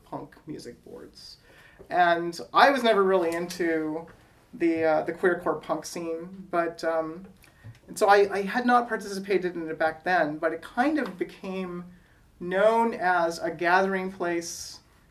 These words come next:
I think particularly for, for trans-identified youth,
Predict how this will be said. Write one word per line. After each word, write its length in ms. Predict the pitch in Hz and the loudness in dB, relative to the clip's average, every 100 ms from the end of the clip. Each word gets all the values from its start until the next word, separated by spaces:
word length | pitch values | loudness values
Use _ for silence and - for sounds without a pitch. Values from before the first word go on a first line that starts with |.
| _ _ | _ _
I 80 | 277 | -6
think 260 | 339 302 - - 185 | -2 -2 -2 -16 -2
particularly 600 | 302 - 247 277 302 302 | -2 2 2 2 0 0
for, 640 | 294 226 208 202 196 202 - _ _ _ _ _ _ | 0 2 4 6 2 0 -8 _ _ _ _ _ _
for 140 | - 185 | -8 -8
trans-identified 1600 | - - 202 208 226 226 202 190 185 190 185 180 180 175 190 196 - _ _ | -6 -4 0 2 0 0 0 0 -2 -2 2 2 2 -2 -6 -12 -18 _ _
youth, 800 | 165 170 170 196 - - - | -4 0 2 0 -6 -20 -20